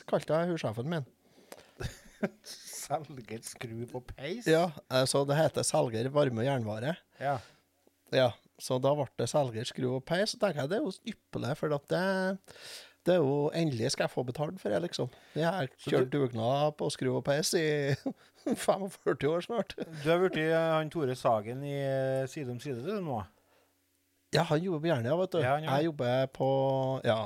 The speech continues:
Speaker 1: jeg jobber på noe som heter Byggmaker, jeg, da.
Speaker 2: Jo, jo. På pump i
Speaker 1: Men
Speaker 2: pump.
Speaker 1: vi, ja, på pump i pump, ja. Nei, så nå selger jeg, jeg selger egentlig alt, jeg selger det folk vil kjøpe, altså.
Speaker 2: Mm.
Speaker 1: Ja, eh, eneste jeg ikke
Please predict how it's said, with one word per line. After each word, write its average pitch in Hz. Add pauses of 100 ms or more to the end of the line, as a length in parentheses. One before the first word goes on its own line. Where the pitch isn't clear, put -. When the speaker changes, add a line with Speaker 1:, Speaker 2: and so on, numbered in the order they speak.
(140)
Speaker 1:
jeg 135
jobber 117
på 131
noe 120
som 120
heter 127
Byggmaker, 120
jeg, 120
da. 120
Speaker 2:
Jo, 156
jo. 120 (200)
På 101
pump 123
i 139
Speaker 1:
Men 123
Speaker 2:
pump. 131
Speaker 1:
vi, 120
ja, 123
på 139
pump 139
i 156
pump, 107
ja. 143 (220)
Nei, 165
så 240
nå 214
selger 180
jeg, 180
jeg 127
selger 113
egentlig -
alt, -
jeg 110
selger 113
det 113
folk 117
vil 113
kjøpe, 170
altså. - (340)
Speaker 2:
Mm. 131 (640)
Speaker 1:
Ja, 131 (240)
eh, 160
eneste 131
jeg -
ikke -